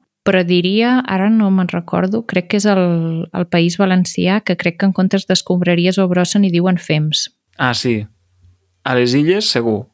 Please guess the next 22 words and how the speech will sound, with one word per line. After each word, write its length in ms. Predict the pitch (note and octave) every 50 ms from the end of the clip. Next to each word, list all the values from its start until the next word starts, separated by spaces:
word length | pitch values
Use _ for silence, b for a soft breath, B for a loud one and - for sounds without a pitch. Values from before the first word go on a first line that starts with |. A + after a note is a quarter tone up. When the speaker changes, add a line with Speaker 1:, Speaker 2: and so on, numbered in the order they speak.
| -
Speaker 2:
Al 120 | - - -
Speaker 1:
Ah, 160 | - G3 G3
Speaker 2:
País 120 | - - E3
Speaker 1:
doncs 140 | E3 -
a 40 | F3
les 160 | E3 E3+ -
Speaker 2:
Valencià, 20 | C#3+
ara 0 |
no 80 | F#3
ho 60 | E3 A#2+
Speaker 1:
Illes, 140 | B2+ C#3
Speaker 2:
sé. 120 | D3+ - G3+
Speaker 1:
a 40 | -
les 180 | E3+ E3 D#3+ F3
Illes. 380 | E3+ D3+ - D3+ D#3 - - _
Sí, 260 | - - - A#2+ A2 G#2+
Speaker 2:
Sí. 80 | - - - _ _ _ _ - - _ _ _ -
Speaker 1:
sí. 60 | B2
A 80 | - -
Speaker 2:
Mhm. 60 | B2
Speaker 1:
les 100 | C#3 D#3+
Illes, 340 | - - - - - - -